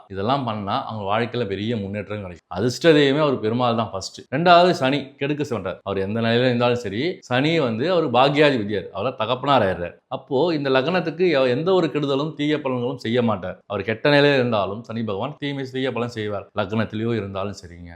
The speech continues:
அவர் ஏ-, ஒன்பதாம் இடத்துல பாக்கியஸ்தானத்துல இருந்தாலும் சரிங்க, கெடுதல் செய்ய மாட்டார். சனினால் எந்த கெடுதலும் இல்லை. சனி தசை நடந்தா அவர் நல்ல யோக பலன் தான் நட-, நிச்சயமா அனுபவிப்பார். ரிஷபலத்துக்காரர்கள் சனி தசை யோக பலனை செய்வார், புதன் பகவான் யோக பலனை செய்வார்.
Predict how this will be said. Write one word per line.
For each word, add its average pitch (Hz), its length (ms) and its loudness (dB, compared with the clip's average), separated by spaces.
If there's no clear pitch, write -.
அவர் 101 180 0
ஏ-, 107 180 4
ஒன்பதாம் 117 320 4
இடத்துல 104 240 -2
பாக்கியஸ்தானத்துல 104 680 -2
இருந்தாலும் 92 320 -10
சரிங்க, 87 380 -18
கெடுதல் 107 360 -4
செய்ய 90 140 -10
மாட்டார். 82 340 -14
சனினால் 127 420 2
எந்த 107 120 -4
கெடுதலும் 110 320 -2
இல்லை. 90 100 -6
சனி 107 280 -4
தசை 143 200 2
நடந்தா 127 320 2
அவர் 110 200 0
நல்ல 127 140 -2
யோக 135 340 2
பலன் 120 240 -2
தான் 120 100 -4
நட-, 107 200 -6
நிச்சயமா 110 300 -4
அனுபவிப்பார். 101 500 -8
ரிஷபலத்துக்காரர்கள் 131 800 2
சனி 120 160 0
தசை 127 240 2
யோக 113 260 0
பலனை 107 280 -4
செய்வார், 104 340 -2
புதன் 131 240 2
பகவான் 123 280 2
யோக 110 140 0
பலனை 104 220 -6
செய்வார். 90 340 -12